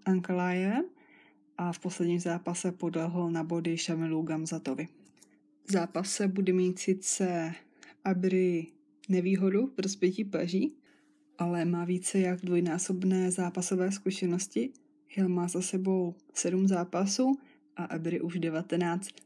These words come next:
z toho patnáct vyhrál. Ve welterové váze se měl po třech letech představit Kevin Holland, který zápasil v minulém týdnu.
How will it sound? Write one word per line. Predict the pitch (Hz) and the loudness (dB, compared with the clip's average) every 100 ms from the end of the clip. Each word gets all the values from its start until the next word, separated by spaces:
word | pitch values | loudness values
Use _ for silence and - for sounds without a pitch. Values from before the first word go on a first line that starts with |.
| _ | _
z | - | -10
toho | - 170 | -6 -6
patnáct | 170 156 165 156 - | -4 -4 -2 -4 -4
vyhrál. | 170 170 165 156 - - _ _ _ _ _ - | -4 -2 -2 -4 -8 -16 _ _ _ _ _ 0
Ve | 196 196 | 2 4
welterové | 190 190 196 196 202 | 2 0 0 0 2
váze | 202 185 196 208 | 2 0 0 -2
se | - 202 | 0 2
měl | 196 185 190 196 | 4 4 0 -2
po | - 185 180 - | 0 2 0 -6
třech | - 196 196 | 0 0 2
letech | 190 190 220 277 - _ _ | 0 0 -2 -2 -10 _ _
představit | - 180 185 - 190 190 196 | 0 0 0 -2 0 0 -2
Kevin | - 190 202 | 0 2 2
Holland, | 202 185 185 302 - - _ _ _ _ _ - | 2 2 2 0 -2 -20 _ _ _ _ _ -20
který | - - - 180 185 190 | -6 -4 0 2 2 0
zápasil | 180 170 170 175 - 196 269 | -2 -2 -2 -2 0 -2 0
v | - | 2
minulém | 196 185 190 196 | 4 4 2 2
týdnu. | 190 185 196 269 | 0 2 2 2